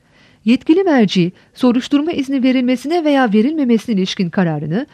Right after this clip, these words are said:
Cumhuriyet Başsavcılığına hakkında inceleme yapılan memur veya diğer kamu görevlisine ve varsa şikayetçiye bildirir.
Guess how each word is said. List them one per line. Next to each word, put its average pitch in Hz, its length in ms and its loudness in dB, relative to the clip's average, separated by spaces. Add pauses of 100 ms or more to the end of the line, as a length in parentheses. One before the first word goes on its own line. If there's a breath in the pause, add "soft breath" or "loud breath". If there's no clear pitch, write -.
(180 soft breath)
Cumhuriyet 247 460 0
Başsavcılığına 262 800 0
hakkında 247 340 -2
inceleme 208 440 0
yapılan 254 400 0
memur 220 380 2
veya 226 260 4
diğer 190 260 2
kamu 220 260 0
görevlisine 247 600 0
ve 202 140 0
varsa 190 480 -2
şikayetçiye 185 680 -2
bildirir. 160 460 -6